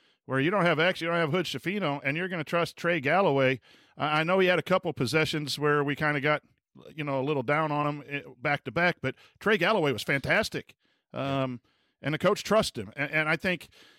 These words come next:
you know, whatever the discord w-, or disconnect was in those three games, I think there was something between coaching staff and players. They all weren't seeing eye to eye. They weren't getting along. That was, that was true. It was, it's been worked out, and that trust level is now back, and that's why Indiana's playing a lot better.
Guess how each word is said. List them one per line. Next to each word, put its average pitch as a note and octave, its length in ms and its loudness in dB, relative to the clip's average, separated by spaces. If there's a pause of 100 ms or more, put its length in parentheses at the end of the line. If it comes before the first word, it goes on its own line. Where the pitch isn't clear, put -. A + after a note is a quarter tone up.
(100)
you D#3+ 100 -2
know, D3+ 100 4
whatever G3+ 340 4
the G3 100 2
discord D3+ 600 0
w-, C#3+ 140 -6
or D3 260 0
disconnect D#3+ 580 -2
was D3+ 260 0
in C3+ 80 -6
those B2+ 160 -2
three C#3 220 -2
games, B2+ 240 0
I A2+ 80 0
think D3+ 200 -2
there D#3+ 140 0
was D#3 220 2
something C3+ 260 -4
between C3 300 -4
coaching C#3+ 360 -2
staff C#3+ 340 0
and A2+ 140 -4
players. C#3 540 2
They A#2+ 120 -2
all C#3+ 280 0
weren't D3 300 -2
seeing D3 260 -2
eye C#3 180 0
to C3 80 0
eye. C#3 240 4
They A#2 100 0
weren't C#3 260 -2
getting B2+ 200 -4
along. C3+ 300 2
That C#3 160 2
was, A#2 180 -6
that C3+ 200 -2
was B2 200 -8
true. C3 480 0 (800)
It C#3+ 140 0
was, B2 180 -4
it's C#3+ 160 -4
been D3 200 2
worked D3+ 280 2
out, C#3+ 260 4
and B2+ 120 0
that A#2+ 120 0
trust - 420 0
level A#2 400 0
is A2+ 160 -6
now B2 240 0
back, G2 600 -4
and A2+ 120 -6
that's B2+ 220 0
why A#2+ 220 2
Indiana's A#2 440 -2
playing A#2 280 0
a G#2+ 60 -4
lot G#2 180 0
better. G#2 300 -4